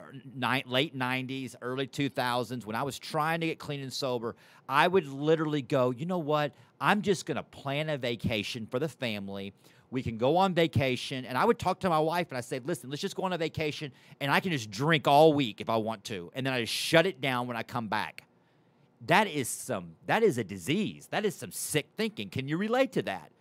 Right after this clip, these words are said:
Can you relate to that when we are in our disease? Or maybe you can relate to that now. If you can relate to that now and you're trying to get clean and sober,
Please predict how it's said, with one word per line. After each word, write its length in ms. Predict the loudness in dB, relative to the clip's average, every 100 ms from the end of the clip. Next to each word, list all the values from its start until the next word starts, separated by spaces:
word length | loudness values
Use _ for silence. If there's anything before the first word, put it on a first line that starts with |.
| _ _
Can 120 | -6
you 100 | -2
relate 280 | 0 2 0
to 60 | 0
that 180 | -2 0
when 140 | -2
we 140 | 2 2
are 80 |
in 140 | 2 2
our 120 | 2
disease? 400 | 0 0 -2 -4 -8 -6
Or 100 | -4
maybe 260 | 2 2 2
you 120 | 0
can 200 | -2 -2
relate 320 | 0 0 0
to 80 | 2
that 260 | 4 2 0
now. 520 | 0 2 2 0 -10 -20 -10 -4
If 160 | -4
you 140 | -2 -4
can 200 | -4 2
relate 420 | 2 4 2 2
to 100 | 0
that 220 | 0 0
now 320 | 0 4 4
and 100 | 2
you're 120 | -2
trying 420 | -6 -2 0 0 -2
to 80 |
get 180 | -2 -2
clean 260 | -4 -6 -6
and 120 | -6
sober, 520 | -2 2 2 2 -2